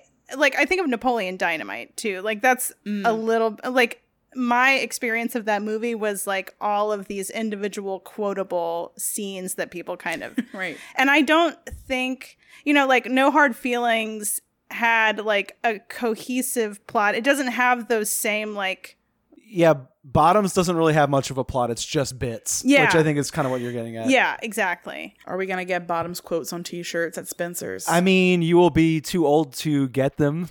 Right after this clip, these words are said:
Speaker 3: <laughs> but the kids will have that,
Speaker 2: Damn it.
Speaker 3: you know?
Speaker 2: Good. Good for them.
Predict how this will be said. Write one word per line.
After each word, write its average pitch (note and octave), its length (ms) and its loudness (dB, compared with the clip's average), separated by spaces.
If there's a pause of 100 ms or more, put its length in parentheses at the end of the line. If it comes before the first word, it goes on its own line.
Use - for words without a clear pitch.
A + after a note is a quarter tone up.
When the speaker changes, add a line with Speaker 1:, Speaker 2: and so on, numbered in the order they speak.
(100)
Speaker 3:
<laughs> - 120 -18
but F#3+ 140 2
the E3 80 0
kids F#3 280 2
will D3+ 120 0
have B2 260 -4
that, - 80 -2
Speaker 2:
Damn E3+ 160 -4
it. D3 100 -8
Speaker 3:
you D3 80 2
know? D#3 200 4
Speaker 2:
Good. E3+ 260 2
Good C#4+ 120 -8
for C4 100 -6
them. E3+ 340 2